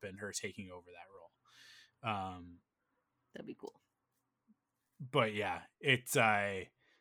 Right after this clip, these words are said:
Speaker 1: I, but it, it looks fantastic. The trailer, I was already excited, but this looks,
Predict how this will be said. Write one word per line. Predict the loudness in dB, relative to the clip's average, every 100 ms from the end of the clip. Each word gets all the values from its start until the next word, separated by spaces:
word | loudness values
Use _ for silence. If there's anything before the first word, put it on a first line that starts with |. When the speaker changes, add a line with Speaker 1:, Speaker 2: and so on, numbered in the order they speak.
| _ -6
Speaker 1:
I, | 0 0 0 -4 -6 -8 -14 _ _ _ _ _
but | 4 8
it, | 8 6 -6 -12 2
it | 6 6
looks | 8 6 8
fantastic. | 6 8 8 6 4 -6 -10 -14 -6
The | -2
trailer, | 4 8 8 8 8 6 6
I | 10 10
was | 10
already | 6 6 4 0
excited, | -4 -4 -6 -8 -6
but | -6 2
this | 2 2
looks, | 0 0 0 0 -2